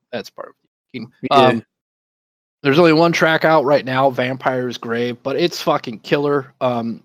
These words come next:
Speaker 1: it's, like, got that thrash, that speed thrash metal to it, but instead of singing about, you know, like, politics or, you know, like, toxic holocausts and stuff like that, it's more kind of horror oriented,
Speaker 2: Oh, I
Speaker 1: which
Speaker 2: love
Speaker 1: I,
Speaker 2: that.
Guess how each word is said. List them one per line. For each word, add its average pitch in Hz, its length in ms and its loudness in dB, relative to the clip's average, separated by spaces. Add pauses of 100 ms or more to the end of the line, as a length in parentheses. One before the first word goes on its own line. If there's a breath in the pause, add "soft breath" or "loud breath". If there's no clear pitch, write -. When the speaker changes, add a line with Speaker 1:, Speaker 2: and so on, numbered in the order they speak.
(100)
Speaker 1:
it's, - 460 -4 (440)
like, 127 200 -4
got 151 200 0
that 151 340 0
thrash, 147 720 0 (160)
that 120 180 -4
speed 160 460 -6
thrash 151 420 -2
metal 147 200 0
to 165 220 0
it, 160 140 -2
but 131 140 -4
instead 131 380 -2
of 131 160 -2
singing 135 320 -4
about, 123 420 0 (640)
you 139 80 -2
know, 123 140 2
like, 113 260 0 (480)
politics 143 760 0
or, 113 480 -8 (500)
you 123 120 -6
know, 117 100 -6
like, 104 180 -8
toxic 123 400 -2
holocausts 120 760 0
and 120 100 -10
stuff - 240 -8
like 120 160 -10
that, 120 320 -4
it's 123 220 -12
more 120 580 -6
kind 131 220 -4
of - 160 -8 (100)
horror 151 600 2
oriented, 160 600 2 (540)
Speaker 2:
Oh, 101 220 -4
I - 20 -2
Speaker 1:
which 127 140 0
Speaker 2:
love 101 80 0
Speaker 1:
I, 139 100 0
Speaker 2:
that. 139 100 -4